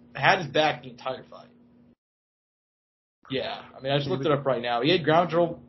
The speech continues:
for only eight minutes, which feels a bit off, but anyway, man. Uh, still a great performance. Good, love to see it. I love to see Gunnar back. He said he wants to fight,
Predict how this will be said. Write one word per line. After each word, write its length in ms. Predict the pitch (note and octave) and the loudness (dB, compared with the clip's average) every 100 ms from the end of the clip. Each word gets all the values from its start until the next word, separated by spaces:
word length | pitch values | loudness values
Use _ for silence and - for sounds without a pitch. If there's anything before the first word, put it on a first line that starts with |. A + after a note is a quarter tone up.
| - | -12
for 80 | B2 | 2
only 400 | E3 G3+ G#3 D#3 | 4 6 2 2
eight 320 | E3+ - - | 0 0 -4
minutes, 340 | C#3 E3 G3 C3+ | -2 0 -4 -10
which 180 | A#2+ - | -6 2
feels 180 | D3+ | 2
a 40 | C#3 | 4
bit 100 | C#3 | 6
off, 320 | C3+ D#3+ E3+ | 6 4 2
but 220 | C3 A#2 - - - - - _ _ _ _ _ - - | -4 -4 -10 -20 -20 -20 -20 _ _ _ _ _ -12 0
anyway, 320 | D#3 C3+ A2+ | 2 2 -4
man. 320 | A#2 - - - - - - | -12 -14 -18 -20 -20 -18 0
Uh, 200 | B2+ C3 | 2 6
still 200 | B3+ A#3 | 8 8
a 60 | |
great 200 | C#3+ D#3+ | 8 6
performance. 440 | D#3 - D3 C#3 - | 6 0 0 0 -2
Good, 240 | D#3+ D#3+ | -4 -2
love 280 | D3+ D3+ C#3+ | 4 6 6
to 80 | B2+ | 4
see 200 | - C3+ | 0 0
it. 60 | C3 | 2
I 100 | C3 | 0
love 260 | C3+ C#3+ | 4 4
to 40 | C#3 | 4
see 140 | C3+ | 0
Gunnar 220 | C3 C3+ | 0 2
back. 240 | B2 C3+ C#3 | 0 -2 -2
He 80 | |
said 80 | C#3+ | -2
he 60 | E3 | 0
wants 140 | D3 | 0
to 60 | - | 2
fight, 340 | D3 C#3+ - | 4 4 2